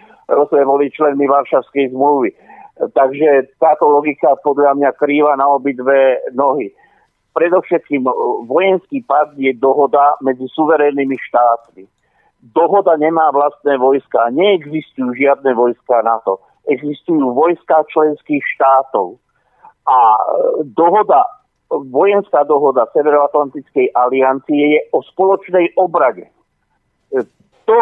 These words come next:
že existujú ambície po spoločnom útoku, u-, Ukrajinou končiac a začínajúc niekde v Iraku a v Kuvajte a v Líbii a,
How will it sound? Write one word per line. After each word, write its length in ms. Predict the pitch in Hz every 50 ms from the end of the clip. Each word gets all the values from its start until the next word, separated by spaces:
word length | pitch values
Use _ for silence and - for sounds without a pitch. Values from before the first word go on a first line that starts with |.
| 202 175 131
že 240 | 151 139 135 - - -
existujú 800 | 165 165 180 180 185 175 - - - 185 180 165 151 143 - -
ambície 640 | 147 170 185 180 175 180 151 - _ 170 156 147 135 -
po 160 | _ - 135 - -
spoločnom 480 | - 160 165 170 165 - - - 143 131
útoku, 640 | - - 175 196 - - - 151 - - 104 - - _ _ _ _ _ _ _ _ _
u-, 460 | - - 381 - _ _ - - - _ _ _ _ _
Ukrajinou 1120 | 185 165 - 220 180 170 170 170 165 175 175 160 139 131 127 120 117 113 110 104 - -
končiac 560 | - - 165 185 196 190 - - 190 160 151 143 139
a 80 | 135 147
začínajúc 720 | 156 156 - - - 185 165 160 165 160 151 139 127 147
niekde 480 | 147 156 160 156 156 156 147 131 123 -
v 60 | - - -
Iraku 480 | 156 175 185 180 160 - - 151 139
a 160 | - - - -
v 60 | - _ -
Kuvajte 580 | 156 160 165 165 160 160 160 - - 165 139 131 123 120
a 140 | - 117 113 110 110 110 107 - - - - - - - - -
v 80 | - 123
Líbii 720 | 139 156 175 185 180 151 175 170 156 147 139 131 123 107
a, 160 | - 127 123